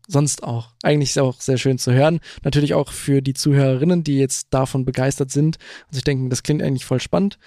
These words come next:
Und natürlich findet ihr dort auch dann Links gleich in den Shownotes zu entsprechenden Stellenausschreibungen. Da auch gleich nochmal an dich dann die Frage, welche Profile überhaupt gerade aktuell gesucht werden, was es da so gibt.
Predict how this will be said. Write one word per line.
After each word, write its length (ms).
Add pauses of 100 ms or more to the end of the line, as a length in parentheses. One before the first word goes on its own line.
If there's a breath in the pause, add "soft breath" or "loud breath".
(220 loud breath)
Und 80
natürlich 380
findet 220
ihr 80
dort 200
auch 140
dann 220
Links 400
gleich 380
in 100
den 120
Shownotes 480
zu 280 (100)
entsprechenden 460
Stellenausschreibungen. 1080 (140)
Da 100
auch 120
gleich 260
nochmal 260
an 100
dich 180
dann 120
die 60
Frage, 400
welche 400 (600 loud breath)
Profile 300
überhaupt 300
gerade 220
aktuell 320
gesucht 320
werden, 380
was 160
es 100
da 140
so 100
gibt. 280